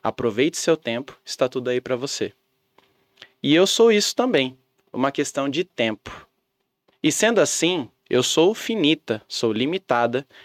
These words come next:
e é justamente isso que me torna única e especial. Eu vou perguntar de novo pra você. Você está me aproveitando direito? Eu sou a dádiva mais valiosa. Não existe nada que valha mais do que eu.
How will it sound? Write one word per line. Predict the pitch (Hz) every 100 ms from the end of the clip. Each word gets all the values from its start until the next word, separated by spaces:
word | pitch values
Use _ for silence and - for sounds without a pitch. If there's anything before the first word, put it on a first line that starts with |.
| _
e | 131 135
é | 131
justamente | 110 - 123 196 - 185 151 131 135 -
isso | 139 120 127 -
que | - 156
me | 160
torna | _ 117 123 139 147
única | - 120 127 135 135 131
e |
especial. | 127 - 113 - - 104 92 _ _ _ _ _ _
Eu | - 107
vou | 113
perguntar | 117 117 120 117 139 120
de | 127
novo | 165 139 139 147
pra | 160
você. | 170 226 - 113 - _ _ - _ _
Você | 110 - 110
está | - 113
me | 117
aproveitando | 117 120 104 104 110 110 101
direito? | 110 123 208 - - _ _ _ - - - - _ -
Eu | 196
sou | 226 220 214
a |
dádiva | 160 135 151 151 151 139
mais | 135 151
valiosa. | 151 180 180 120 107 98 98 -
Não | 120 143
existe | 123 131 151 135
nada | 123 143 156
que | 156 123
valha | 131 139 135
mais | 123 127
do | 123
que | 147 156
eu. | 120 101